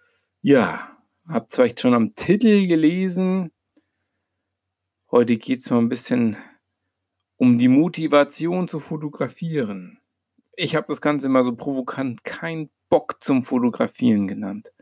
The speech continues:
Und das ist so grad, wie ich mich fühl. Ja, also wer meinen Instagram-Feed so, ja, ein bisschen verfolgt, der sieht, ich hab Jahre gehabt, hab ich deutlich mehr rausgehauen.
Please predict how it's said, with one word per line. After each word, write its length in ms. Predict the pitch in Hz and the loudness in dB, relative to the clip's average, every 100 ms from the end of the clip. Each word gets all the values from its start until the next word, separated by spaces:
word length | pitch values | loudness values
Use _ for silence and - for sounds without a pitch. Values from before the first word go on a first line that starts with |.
| _ _ _ _ - - - - - - _ - | _ _ _ _ -20 -20 -20 -20 -20 -20 _ 4
Und 540 | 139 127 117 - - _ _ _ _ _ _ | 6 8 4 0 -14 _ _ _ _ _ _
das 280 | 139 - - | -4 -4 -6
ist 200 | 156 - | -6 4
so 200 | 139 127 | 4 4
grad, 680 | - 120 123 123 - - 160 | -2 2 2 0 -4 -16 -20
wie 440 | 147 131 117 - _ | -18 -10 -10 -10 _
ich 220 | 117 - | -12 -4
mich 300 | 117 - - _ _ _ | -4 -4 -16 _ _ _
fühl. 480 | - 147 120 92 - _ _ _ | -4 2 4 2 -10 _ _ _
Ja, 220 | - 123 | -14 -10
also 480 | - 110 113 110 107 117 | -6 -2 0 0 -4 2
wer 180 | 120 | 4
meinen 280 | 120 117 117 | 4 4 2
Instagram-Feed 760 | - - 135 135 135 - 147 - | 0 -4 -2 0 -2 -4 -10 -4
so, 380 | 127 123 117 120 _ _ - | 0 0 -2 -6 _ _ -14
ja, 200 | 143 127 | -6 -4
ein 100 | 123 | -4
bisschen 240 | - 117 | -4 -4
verfolgt, 540 | 110 104 127 147 151 | -4 2 4 4 2
der 60 | 117 | -2
sieht, 240 | - 123 | -4 -8
ich 120 | 123 - | -6 -6
hab 220 | - - - | -8 -14 -6
Jahre 460 | 113 151 139 127 | -2 0 -2 -2
gehabt, 300 | 120 113 - | -2 -2 -2
hab 100 | 110 | -6
ich 140 | - _ | -6 _
deutlich 440 | 76 151 - - | 0 0 -4 -4
mehr 260 | 117 117 120 | 2 2 2
rausgehauen. 720 | 127 127 - 113 123 139 | -2 -4 -6 -10 -6 -8